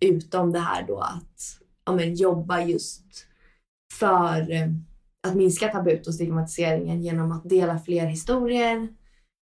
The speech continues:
Ehm, men, eh, vi har ju en liten dröm om att föreläsa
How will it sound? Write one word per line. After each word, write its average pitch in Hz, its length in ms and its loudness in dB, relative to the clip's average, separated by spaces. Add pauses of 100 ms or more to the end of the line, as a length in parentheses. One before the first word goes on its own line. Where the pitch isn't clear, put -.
(160)
Ehm, 180 840 0 (540)
men, 185 460 4
eh, 175 260 0 (1000)
vi 202 60 2
har 202 140 4
ju 196 100 0
en 190 100 2
liten 185 240 2
dröm 196 400 2
om 170 180 -4
att - 400 -10 (760)
föreläsa 180 720 0